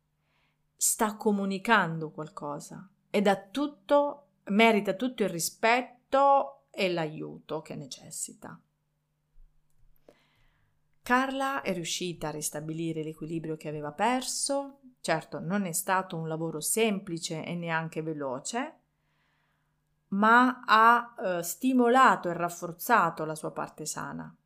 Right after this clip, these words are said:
dandole forza e consapevolezza,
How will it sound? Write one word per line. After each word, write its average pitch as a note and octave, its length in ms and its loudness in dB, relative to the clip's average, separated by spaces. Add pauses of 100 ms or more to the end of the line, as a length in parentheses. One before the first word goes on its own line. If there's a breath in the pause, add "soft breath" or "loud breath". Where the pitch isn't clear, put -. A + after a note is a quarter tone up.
(120)
dandole D#3 460 -4
forza A#3+ 640 0
e B3+ 80 -6
consapevolezza, E3 1200 -8